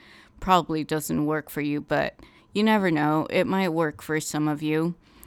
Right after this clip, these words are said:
So it's basically a supplement, and,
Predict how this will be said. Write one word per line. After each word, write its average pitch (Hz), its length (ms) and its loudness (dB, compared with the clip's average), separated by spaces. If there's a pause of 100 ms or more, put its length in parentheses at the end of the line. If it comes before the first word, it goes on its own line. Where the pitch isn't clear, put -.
(180)
So 190 440 0
it's - 480 -4
basically 214 640 -2
a 160 100 0
supplement, 151 880 -4 (360)
and, 156 520 0